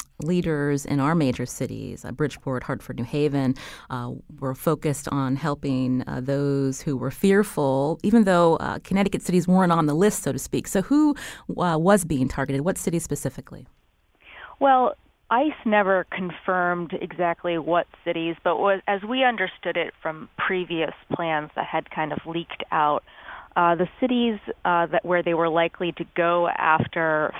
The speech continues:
Speaker 2: families, uh, were, um, Baltimore,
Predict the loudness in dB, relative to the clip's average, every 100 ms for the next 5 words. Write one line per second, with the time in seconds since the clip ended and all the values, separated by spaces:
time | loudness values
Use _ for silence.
0 | -2 -2 0 -2 -4 -6 -10 -20 -20 -6
1 | 0 4 4 4 4 4 2 -2 _ -4
2 | 0 2 0 -2 -6 _ _ -20 _ 0
3 | 4 4 0 -4 0 2 2 0 -4